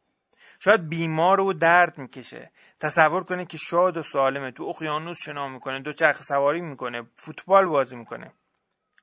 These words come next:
بهتره اونو تصور کنیم کاری رو که دوست داره انجام بده. اما مهم نیست که دقیقاً حدس بزنیم که چه اتفاقی داره میفته. مهم اینه که اون نیازش رو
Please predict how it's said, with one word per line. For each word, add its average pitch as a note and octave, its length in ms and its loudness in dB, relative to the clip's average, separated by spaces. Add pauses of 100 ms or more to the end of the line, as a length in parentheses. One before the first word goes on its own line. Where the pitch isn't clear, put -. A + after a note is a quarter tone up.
(1120)
بهتره F3+ 400 2
اونو G#3+ 180 0
تصور D#3 640 0
کنیم E3+ 260 -6
کاری D#3+ 220 -2
رو E3+ 100 -6
که E3 120 -12
دوست B2+ 420 -14
داره C#3 180 0
انجام A#2 520 -4
بده. - 220 -20 (720)
اما C#4 400 4 (1800)
مهم G3 420 -4
نیست A3+ 460 -6
که C3+ 440 2 (140)
دقیقاً C#3 280 0
حدس C3+ 640 -2
بزنیم B2+ 400 -4
که B2 120 -16
چه - 160 -10
اتفاقی B2 480 -8
داره A#2 180 -6
میفته. A2+ 460 -16 (440)
مهم F3+ 460 -6
اینه G#3 220 -8
که - 140 -14
اون F3+ 420 -8
نیازش D#3+ 540 -2
رو D#3 60 -12